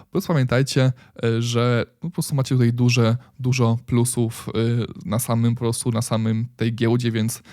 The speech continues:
dlaczego by też nie? Y, link, słuchajcie, macie w opisie. Słuchajcie, też z takich newsów tutaj jutro wychodzi, y, I G O właśnie na Cedify'u tego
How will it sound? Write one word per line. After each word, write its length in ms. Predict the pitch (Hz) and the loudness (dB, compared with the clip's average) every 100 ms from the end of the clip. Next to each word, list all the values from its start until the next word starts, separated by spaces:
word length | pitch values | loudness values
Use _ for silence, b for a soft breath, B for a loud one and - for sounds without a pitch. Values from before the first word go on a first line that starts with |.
| B - | B -8
dlaczego 460 | 117 127 123 117 | -2 0 2 2
by 160 | 120 120 | 2 -2
też 260 | 82 95 | -2 -2
nie? 240 | 117 127 135 B B - 117 120 123 | 0 2 0 B B -2 0 0 0
Y, 60 | |
link, 180 | 120 107 | -2 0
słuchajcie, 600 | 127 120 120 120 127 123 123 | -2 0 0 0 0 0 -2
macie 460 | 117 113 - 113 | -2 -2 -2 -2
w 280 | 120 131 117 135 | -2 -2 -4 -2
opisie. 500 | - - 107 - 190 180 | -4 -4 -4 -2 -2 0
Słuchajcie, 180 | 175 | 0
też 240 | 160 160 151 | 2 2 0
z 60 | |
takich 320 | - 180 147 135 | 0 -2 -2 0
newsów 260 | 151 147 | 0 2
tutaj 160 | 143 127 | 4 4
jutro 280 | 143 139 127 | 4 2 2
wychodzi, 480 | 120 127 123 117 123 B B | 2 2 2 2 0 B B
y, 300 | 127 - 127 | 0 2 2
I 40 | 147 | 2
G 220 | 135 131 | 2 2
O 140 | 127 | 2
właśnie 300 | 123 127 - | 2 -2 -2
na 80 | 123 | -2
Cedify'u 680 | 120 139 120 120 123 123 117 | -2 -2 -4 0 2 2 2
tego 360 | 117 120 117 | 0 2 0